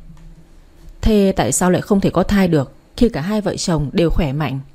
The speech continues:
Ngày trước, lúc mẹ chồng con chữa thằng Hải cũng như bây giờ đấy.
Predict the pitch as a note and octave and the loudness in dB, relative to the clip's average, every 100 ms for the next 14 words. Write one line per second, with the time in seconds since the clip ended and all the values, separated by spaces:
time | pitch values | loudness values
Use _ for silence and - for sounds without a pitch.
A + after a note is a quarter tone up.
0 | _ _ _ _ - F3+ C#3 - A3+ B3+ | _ _ _ _ -2 0 0 2 0 0
1 | - - - G3 B3 G3 C3+ F#3 C#3 B2+ | -6 -20 -2 0 2 -2 -4 -4 -4 -4
2 | F3 F3 G3 - C#3 D#3+ C3 - G3+ F#3+ | -2 0 0 -2 -2 -4 -4 0 2 4
3 | G3 F3+ C#3+ C#3 F#3+ | 2 2 0 0 -2